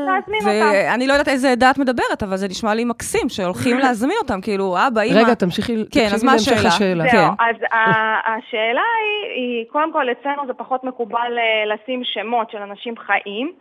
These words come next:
Speaker 2: זאת אומרת, השם שלי, והשם שלו, והשם של ההורים שלי שבחיים.
Speaker 3: אה, אוקיי.
Speaker 2: בעצם שמים שמה, אז כאילו, זה, לי, זה
Speaker 1: קשה לך עם זה.
Speaker 2: עושה, כן, חוסר שקט.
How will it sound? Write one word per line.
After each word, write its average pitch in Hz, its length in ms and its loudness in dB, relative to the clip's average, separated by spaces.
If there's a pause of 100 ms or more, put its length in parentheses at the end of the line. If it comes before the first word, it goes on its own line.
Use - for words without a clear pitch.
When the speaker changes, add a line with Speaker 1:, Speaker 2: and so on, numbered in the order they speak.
(460)
Speaker 2:
זאת - 100 -14
אומרת, 226 240 -2
השם 254 300 -4
שלי, 226 400 -4
והשם 214 380 -6
שלו, 240 560 -2
והשם 196 300 -6
של 240 160 -8
ההורים 214 320 -2
שלי 202 200 -14
שבחיים. - 520 0
Speaker 3:
אה, 302 140 6
אוקיי. 247 380 0
Speaker 2:
בעצם 285 680 2 (360)
שמים 262 320 -2
שמה, 233 480 -2 (180)
אז 226 100 -8 (180)
כאילו, 370 320 -2 (300)
זה, 240 240 -2
לי, 294 280 -2 (440)
זה 220 80 -2 (400)
Speaker 1:
קשה 202 260 4
לך 160 140 2
עם - 80 -4
זה. 220 60 -2
Speaker 2:
עושה, 285 400 0 (460)
כן, 233 280 0 (140)
חוסר 247 440 -4
שקט. 233 440 -6